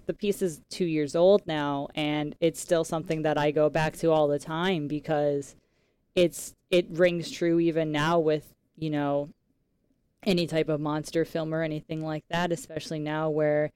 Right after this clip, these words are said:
the, the genre is definitely less black and white and more muddled and trying to, you know, explore that, is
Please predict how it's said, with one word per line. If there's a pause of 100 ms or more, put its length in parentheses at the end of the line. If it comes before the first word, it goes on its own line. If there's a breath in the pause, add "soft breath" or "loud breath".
(640)
the,
the
genre
is
definitely
less (120)
black
and
white
and
more
muddled
and
trying
to,
you
know,
explore
that, (540)
is